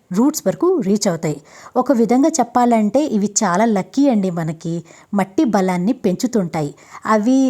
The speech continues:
తిన్న ఫుడ్ని చక్కగా డైజెస్ట్ చేసుకొని వాటి ఎక్స్క్రీటా ద్వారా మట్టి కూడా చాలా బలంగా మారుతుందన్నమాట. ఈ టిప్ని నచ్చితే తప్పకుండా మీరు కూడా ఫాలో అవుతారు కదా.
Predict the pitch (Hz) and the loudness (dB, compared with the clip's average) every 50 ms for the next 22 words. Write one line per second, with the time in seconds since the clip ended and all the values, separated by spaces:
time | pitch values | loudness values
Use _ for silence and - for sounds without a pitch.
0 | 226 - - 247 233 247 277 320 311 277 - - _ _ _ _ _ _ _ - | -2 0 0 2 2 4 4 4 2 2 -2 -6 _ _ _ _ _ _ _ -16
1 | - - 220 190 175 185 226 226 226 214 208 - 202 - - 214 202 226 220 185 | -4 -2 -2 -2 0 0 0 2 2 0 0 -2 -6 -2 -2 0 0 0 0 2
2 | 196 175 175 185 190 - - 170 - - - - 165 156 165 165 170 170 165 - | 2 2 2 0 0 -2 -2 -2 -2 0 0 -2 -2 -2 -2 -4 -6 -6 -8 -12
3 | _ _ 202 196 190 190 202 190 185 185 - - - - _ - - - - - | _ _ -2 -2 -2 0 -2 -2 -2 -4 -8 -18 -20 -10 _ -8 -4 -4 -4 0
4 | 302 285 254 - 233 202 180 185 175 175 190 196 190 185 - - - 214 - 233 | 0 0 2 2 2 2 2 0 0 0 0 0 -2 -4 -4 -4 -4 -2 0 -2
5 | 233 - - 202 180 196 208 170 151 180 180 185 202 214 254 220 190 180 170 170 | -2 -2 -4 -2 -2 -2 -2 -2 -2 -2 0 0 0 0 0 0 0 0 0 0
6 | 196 208 - - - - 175 156 156 156 147 147 - - - - - - - - | 0 -2 -2 -8 -6 -6 -4 -4 -4 -6 -8 -8 -10 -12 -14 -14 -20 -20 -20 -20
7 | - _ 208 202 202 - 202 202 - 254 277 262 226 190 180 170 - 214 - - | -8 _ -4 -4 -2 -4 -6 -2 0 2 2 2 2 0 -2 -4 -4 -8 -8 -8
8 | - 175 - - 185 - 208 208 190 185 180 185 - 196 196 196 - 180 170 175 | -10 -8 -6 -6 -4 -2 -2 0 -2 -2 -2 -2 -2 -2 -2 -2 -2 -2 -2 0
9 | 185 190 185 - 190 180 180 - 190 185 - 294 | 0 -2 -2 -2 -4 -4 -4 -4 -6 -4 -2 -2